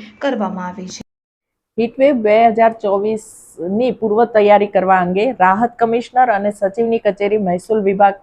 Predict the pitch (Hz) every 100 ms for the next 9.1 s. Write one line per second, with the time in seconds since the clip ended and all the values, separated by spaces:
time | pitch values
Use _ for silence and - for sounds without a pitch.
0 | _ 208 233 - 190 214 _ - 202 214
1 | - 208 202 185 190 196 208 208 226 233
2 | - - 180 185 180 196 196 214 208 185
3 | 190 190 196 208 202 196 190 196 196 202
4 | 196 214 214 220 214 233 240 - _ _
5 | _ _ _ 180 180 180 - - - 233
6 | 233 220 220 220 214 208 208 180 202 202
7 | 202 214 202 220 220 220 220 220 208 214
8 | _ _ _ _ _ - 220 262 226 190